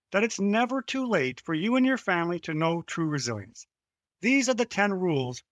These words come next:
for building true resilience. One, you can't until you can. Two, earned, not given. Three, commit to no B S. Four, live your values. Five, fail forward.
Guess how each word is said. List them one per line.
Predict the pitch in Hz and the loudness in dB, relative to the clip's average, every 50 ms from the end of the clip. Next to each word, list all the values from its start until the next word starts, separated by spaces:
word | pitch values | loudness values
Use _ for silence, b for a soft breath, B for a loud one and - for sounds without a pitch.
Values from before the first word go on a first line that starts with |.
| _ _ | _ _
for | - 175 | -10 -8
building | 160 139 175 208 202 190 202 202 202 - _ - | -6 -2 0 0 0 0 0 -2 -4 -6 _ -12
true | - - 233 240 214 165 143 139 - - | -8 -4 -2 0 0 0 0 -2 -8 -6
resilience. | 151 151 139 123 135 120 107 98 95 117 _ - - _ _ _ _ _ | -4 -4 -2 -2 -2 -4 -4 -6 -10 -14 _ -20 -20 _ _ _ _ _
One, | - 190 214 202 143 113 104 - _ _ _ _ _ _ - | -2 4 4 6 6 4 0 -8 _ _ _ _ _ _ -8
you | 151 156 | -6 -6
can't | - - - 196 208 240 262 240 - | -4 -2 0 2 2 2 2 0 -2
until | 233 220 - 208 196 | -4 -4 -2 -2 -2
you | 190 190 190 | -2 -2 -6
can. | 185 - 160 123 104 98 104 113 _ _ _ _ _ _ _ _ _ - | -6 -6 -6 -6 -6 -8 -12 -18 _ _ _ _ _ _ _ _ _ -8
Two, | - - 233 247 262 262 240 _ _ _ _ - | -4 0 0 0 0 -2 -4 _ _ _ _ -6
earned, | - 175 180 196 220 240 226 - _ _ _ - | -2 0 2 2 2 2 0 -4 _ _ _ -2
not | 160 151 156 202 - - | 2 4 4 4 2 2
given. | 185 165 143 120 156 185 - _ _ _ _ _ _ _ _ - | 2 2 2 2 0 -4 -6 _ _ _ _ _ _ _ _ -8
Three, | - 180 214 240 262 254 220 - _ _ _ _ _ _ _ - | -4 0 0 0 0 -2 -4 -6 _ _ _ _ _ _ _ -4
commit | - 202 185 208 262 262 - | 0 2 4 4 4 2 2
to | - 233 | 0 2
no | 214 220 247 247 | 2 2 2 2
B | 196 247 247 202 | 0 0 0 2
S. | 127 113 107 117 - - - _ _ _ _ _ _ _ _ | 0 0 -2 -6 -12 -16 -20 _ _ _ _ _ _ _ _
Four, | - - - 202 208 226 233 240 226 202 _ - | -14 -6 -2 2 4 4 4 2 0 -6 _ -4
live | 165 170 175 156 | 0 0 0 2
your | 156 147 131 | 0 0 0
values. | 143 160 175 185 185 185 185 185 185 - - _ _ _ _ _ _ _ _ - - | 2 2 2 2 2 0 -2 -6 -8 -10 -14 _ _ _ _ _ _ _ _ -4 0
Five, | 190 190 196 208 233 247 233 - - _ - | 2 4 6 4 4 2 -2 -8 -12 _ -2
fail | 180 180 165 156 - | 0 2 2 2 0
forward. | - - 196 208 208 202 202 202 208 196 | -2 -4 -2 0 0 0 0 -2 -4 -6